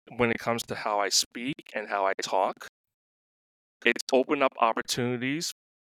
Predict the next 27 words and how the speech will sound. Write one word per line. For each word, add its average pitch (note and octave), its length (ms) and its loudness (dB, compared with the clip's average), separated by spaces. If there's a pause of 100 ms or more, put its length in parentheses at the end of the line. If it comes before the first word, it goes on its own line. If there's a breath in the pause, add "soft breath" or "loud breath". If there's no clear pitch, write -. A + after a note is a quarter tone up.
(140)
Like, A#2 180 6
for A#2+ 140 2
example, A#2 320 -4
this A#2 160 -2
podcast. A2+ 640 -2 (160)
Not B2 200 2
many C3+ 160 -6
people B2+ 320 -4
know A#2+ 240 2 (140)
this A#2 140 -2
is C#3+ 100 -2
actually B2+ 220 0
the A2+ 120 -10
first - 260 -2
time A#2 220 -2
in G#2 80 -2
my G#2 140 0
life G#2 260 -2 (140)
actually G#2+ 300 -2
speaking C3 720 -4
on A2+ 200 4
a - 140 -6
podcast, A2 560 0 (160)
and G#2+ 120 -2
I A2 120 4
am A2 100 -2
excited C#3+ 480 0